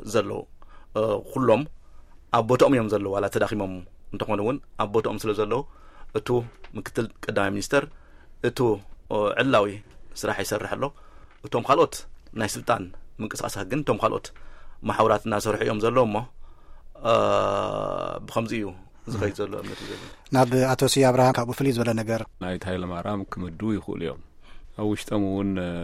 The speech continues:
Speaker 3: መን የናይ ስልጣን ይሓዝ ዝብል ሽግሻግ ክገብሩ ይኽእሉ እዮም። ሓደ ክፍለጥ ዘለዎ ነገር ግን ኣሎ። ዝመፀ ይምጻእ፣ ዝተለወጠ ይለወጥ። ድሕሪ ገዲም እቲ ናይ፣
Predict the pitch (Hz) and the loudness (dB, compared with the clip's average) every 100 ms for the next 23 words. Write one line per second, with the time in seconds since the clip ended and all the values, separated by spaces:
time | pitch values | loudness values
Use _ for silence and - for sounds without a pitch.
0 | 85 90 95 90 87 87 85 85 85 87 | -4 -4 -2 -2 -4 -4 -4 -4 -6 -10
1 | 87 82 80 - 90 85 85 92 85 80 | -6 -6 -6 -4 -6 -6 -8 -6 -6 -8
2 | 76 80 82 - 85 - - 92 - 80 | -8 -12 -14 -12 -12 -6 -2 -2 -2 -8
3 | 85 85 85 - 69 67 - - - - | -6 -6 -8 -8 -8 -10 -14 -18 -18 0
4 | 107 101 92 - 90 85 85 82 78 76 | 4 4 0 -2 -2 -2 -2 -4 -4 -6
5 | 76 76 - 78 67 - - - - - | -8 -10 -10 -8 -10 -12 -16 -18 -18 -18
6 | - - - 95 98 - 87 82 - 90 | -18 -18 -8 -2 -2 0 -4 -4 -4 -4
7 | - - - - - - - - - - | -6 -16 -18 -16 -16 -16 -18 -16 -12 -6
8 | 101 92 87 85 - 80 78 78 85 85 | -2 0 -2 -4 -6 -6 -4 -4 -4 -6
9 | - - - - - - - - - - | -12 -18 -18 -20 -20 -20 -18 -16 -16 -18
10 | - - - - - - 92 90 87 82 | -20 -20 -20 -20 -12 -6 -4 -4 -4 -6
11 | - - - - - - - - 95 82 | -10 -14 -18 -18 -18 -18 -8 0 2 2